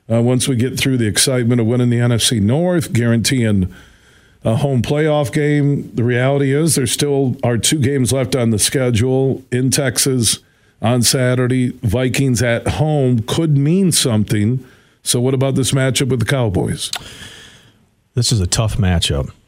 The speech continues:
Speaker 2: and we talked about this one over in Troy at the start of the season. Dallas is coming off two tough, uh, games here. Uh, they had a close game against Miami, really close game where they lost at the last seconds of the game on that field goal. So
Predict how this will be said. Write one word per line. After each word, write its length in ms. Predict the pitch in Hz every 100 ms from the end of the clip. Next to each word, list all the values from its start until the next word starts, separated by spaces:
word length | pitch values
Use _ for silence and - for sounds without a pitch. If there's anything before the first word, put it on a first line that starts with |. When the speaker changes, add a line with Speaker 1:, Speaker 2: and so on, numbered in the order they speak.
| _ _ _
Speaker 2:
and 160 | - 85
we 120 | 92
talked 240 | - 107 -
about 240 | 90 87
this 200 | 98 -
one 180 | 92 85
over 300 | 85 85 82
in 120 | 76
Troy 520 | - 95 95 90 82 - -
at 120 | 98
the 60 |
start 300 | 95 - 92
of 60 | 87
the 100 | 78
season. 720 | - - 113 107 87 78 76 - _ _ _ _
Dallas 460 | 92 98 113 107 -
is 80 |
coming 280 | 95 101 95
off 200 | 92 90
two 180 | - 98
tough, 540 | 95 - 95 - - - _ _ -
uh, 220 | 85 82
games 400 | 85 92 98 95
here. 520 | 98 90 90 87 87 -
Uh, 320 | 80 80 80
they 120 | 80
had 120 | 92 80
a 60 |
close 420 | - 110 135 107
game 220 | - 85 80
against 240 | 78 -
Miami, 440 | 78 80 80 69 -
really 400 | 82 104 117 90
close 320 | - 80 73
game 240 | - 78
where 100 | 78
they 100 | 76
lost 500 | 78 85 92 95 - - - - _
at 100 | -
the 100 | -
last 280 | 87 87 95
seconds 360 | - 98 95 -
of 60 |
the 60 | 82
game 520 | 82 92 95 87 85 - -
on 160 | 85
that 180 | 85 80
field 300 | - 110 104
goal. 240 | 87 85
So 440 | 80 - 95 85